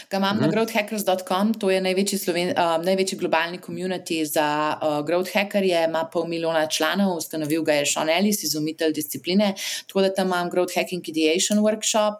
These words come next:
Speaker 1: am, sem prva Slovenka pač praktično, ki ima tam shop, letos tudi pač predavam, a, na tej konferenci, tako da ja, mislim, jaz se konsideriram v svetovni špici svoje discipline zdaj, ker je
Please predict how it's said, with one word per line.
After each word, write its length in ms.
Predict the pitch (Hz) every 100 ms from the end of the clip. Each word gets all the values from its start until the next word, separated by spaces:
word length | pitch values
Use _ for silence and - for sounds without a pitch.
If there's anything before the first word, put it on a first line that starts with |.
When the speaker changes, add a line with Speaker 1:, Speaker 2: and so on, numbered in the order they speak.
| -
Speaker 1:
am, 400 | 165 160 156 156
sem 240 | - 156
prva 220 | 143 165
Slovenka 500 | 165 170 156 156 156
pač 200 | 143 151
praktično, 440 | - 143 156 147 156
ki 100 | 156
ima 180 | 151 143
tam 220 | 156 147
shop, 300 | - 175 190
letos 280 | - 156 -
tudi 140 | - -
pač 240 | 151 -
predavam, 540 | - 156 160 175 170 151 - - - -
a, 220 | - 156
na 100 | 151
tej 180 | 147 175
konferenci, 720 | 165 165 160 156 180 196 185 165
tako 220 | - 160
da 100 | 160
ja, 400 | 151 156 151 147
mislim, 340 | 147 143 151
jaz 240 | 147 156 -
se 240 | - - -
konsideriram 720 | 156 151 156 156 151 151 143
v 40 |
svetovni 500 | - 147 156 151 156
špici 420 | 143 - 151 -
svoje 360 | - 165 165 165
discipline 580 | 160 - - - 170 165
zdaj, 320 | 151 156 156
ker 200 | 156 143
je 180 | 139 143